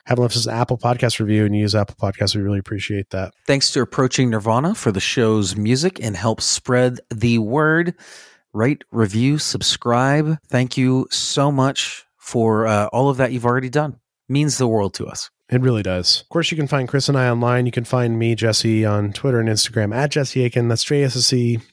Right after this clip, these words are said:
Speaker 1: E A K I N. Chris, where can everyone find you?
Speaker 2: You can find me on Twitter at Chris Bruffett, B R U F F E T T.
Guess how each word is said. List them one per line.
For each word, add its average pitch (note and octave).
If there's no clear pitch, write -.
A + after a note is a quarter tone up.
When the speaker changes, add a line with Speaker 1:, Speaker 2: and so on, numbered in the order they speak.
Speaker 1:
E E3+
A G#2+
K A2+
I G2
N. A#2+
Chris, -
where B2
can A#2+
everyone G#2+
find G#2+
you? G2+
Speaker 2:
You F#3+
can C#3
find A#2
me C#3+
on G2+
Twitter G#2+
at G#2+
Chris -
Bruffett, A2
B A2+
R G#2+
U G2
F G#2
F G2+
E G#2
T F#2+
T. D#3+